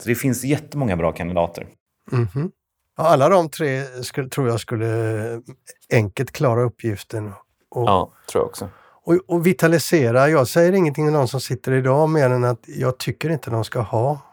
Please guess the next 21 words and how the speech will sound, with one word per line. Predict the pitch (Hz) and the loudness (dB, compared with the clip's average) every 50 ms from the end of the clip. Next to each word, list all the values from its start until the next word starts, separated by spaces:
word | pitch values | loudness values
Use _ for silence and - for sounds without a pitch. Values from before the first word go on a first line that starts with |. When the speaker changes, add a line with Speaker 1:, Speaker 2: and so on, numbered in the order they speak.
| _ _ - | _ _ -14
Speaker 2:
den | 147 147 143 139 131 113 110 | -10 -4 0 2 2 4 4
möjligheten | 117 127 127 117 104 104 107 107 - - 110 107 | 2 2 2 2 0 -2 -4 -4 -6 -6 -6 -4
att | 107 110 - _ _ _ _ _ _ _ _ _ _ - | -4 -6 -8 _ _ _ _ _ _ _ _ _ _ -8
bestämma | 135 - - - 139 120 107 107 107 104 | -6 -6 -2 0 2 2 2 2 0 0
vem | 107 107 | -2 -4
ska | 104 - - 107 | -4 -6 -8 -8
sitta | - - 123 117 _ - - 107 | -6 -6 -8 -8 _ -6 -6 -6
där | 107 107 107 107 - _ | -4 -4 -6 -8 -10 _
och | _ - 110 _ _ _ _ - | _ -20 -20 _ _ _ _ -12
styra | - - - - 139 123 110 101 101 - - - - | -12 -8 -4 0 2 2 2 0 -2 -6 -8 -8 -6
Förläggarföreningens | - 127 120 113 107 101 98 - 110 107 104 101 107 113 107 - | -2 -2 0 0 -2 -4 -4 -6 -10 -8 -8 -8 -10 -10 -8 -6
arbete. | 120 113 107 113 110 107 _ - _ _ _ _ _ _ _ _ _ _ _ _ _ _ _ _ - | -6 -6 -6 -8 -12 -16 _ -20 _ _ _ _ _ _ _ _ _ _ _ _ _ _ _ _ -8
Speaker 1:
Nej. | 110 107 95 - - _ _ _ _ _ _ _ _ | -6 -4 -4 -4 -8 _ _ _ _ _ _ _ _
Speaker 2:
Så | - - 160 | -6 0 2
vi | 151 160 160 | 4 6 6
är | 160 | 6
överens | 160 160 139 123 127 - - | 6 4 4 4 2 0 0
där, | 120 113 | -2 -2
du | 113 113 | -2 -2
och | 113 | -4
jag. | 110 - - | -6 -6 -10